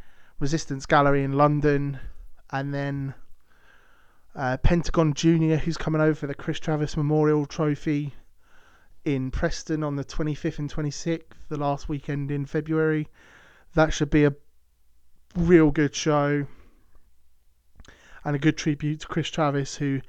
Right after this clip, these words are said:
helped put P C W on the map, I feel. And also on that show, the man that was on one of the first P C W show, Colt Cabana, and Montel Vontavious Porter, M V P. So it's a stacked lineup, and, uh, if it's anything like last year's,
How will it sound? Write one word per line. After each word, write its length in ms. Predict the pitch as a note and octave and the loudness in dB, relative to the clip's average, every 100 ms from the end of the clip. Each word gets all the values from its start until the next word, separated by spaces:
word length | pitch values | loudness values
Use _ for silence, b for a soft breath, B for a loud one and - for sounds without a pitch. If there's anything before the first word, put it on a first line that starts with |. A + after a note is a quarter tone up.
| b b b | b b b
helped 240 | D#3+ D#3 | 2 10
put 140 | - D3+ | 10 10
P 160 | E3 | 6
C 160 | - D3 | 2 0
W 260 | D3 C#3 C#3 | 2 2 0
on 100 | C3+ | 0
the 80 | |
map, 300 | C3+ C#3 - | -2 2 4
I 160 | C#3+ C3 | 4 4
feel. 460 | - C3+ C3+ C3+ C3 - b b b b b | -2 -4 -4 -4 -8 -16 b b b b b
And 140 | C#3+ | 2
also 280 | F3+ C4 F#3+ | 6 6 4
on 80 | C#3+ | 0
that 140 | C#3+ | 0
show, 260 | - C#3+ C#3 | -2 -2 -2
the 140 | C#3 | -2
man 340 | D3 E3 D#3+ D#3 | -2 0 0 0
that 100 | D#3+ | -2
was 120 | D3+ | -4
on 140 | D#3 D3+ | -4 -4
one 100 | D3 | -4
of 180 | - E3 | -6 -10
the 100 | D3+ | -10
first 340 | - G#3 A3 - | 2 4 4 0
P 100 | D3 | -6
C 140 | D3 | -4
W 240 | C#3 C3+ | -6 -6
show, 440 | C3+ D3+ C#3+ C3+ C3+ - - | -6 -6 -4 -4 -6 -10 -10
Colt 220 | D#3 D3 | -6 -4
Cabana, 460 | C#3+ D3+ D3 C#3+ C#3 b b b b b - - | -2 0 0 -2 -8 b b b b b -6 2
and 260 | D3 D3 | 4 4
Montel 460 | D3 C#3+ C#3 D3+ C#3+ | 4 2 0 -2 0
Vontavious 580 | C#3+ C#3 D3 C3+ C#3 - | -2 -2 -2 -4 -4 -2
Porter, 380 | D3+ C#3 C3 C#3 | -2 0 -2 -4
M 160 | C#3+ C#3 | -4 -4
V 180 | C#3+ | -2
P. 400 | C3+ E3 C3+ C3+ b b b - | 2 2 2 -4 b b b -8
So 140 | - | -2
it's 200 | C#3+ C#3+ | 0 -2
a 60 | D3 | -6
stacked 480 | - - A3+ - | -6 -2 -2 0
lineup, 680 | E3 E3 D#3 B2+ C3 D#3+ - - | 2 4 4 2 -4 2 2 2
and, 200 | C3+ C3+ | -4 -4
uh, 160 | C3 C3+ | -4 -4
if 80 | C#3+ | -6
it's 100 | - | -2
anything 300 | G3 E3 D#3+ | 0 0 -2
like 160 | D3 C#3+ | 0 2
last 320 | C3+ C3 - | 0 0 -2
year's, 280 | C#3 C#3 | -2 -2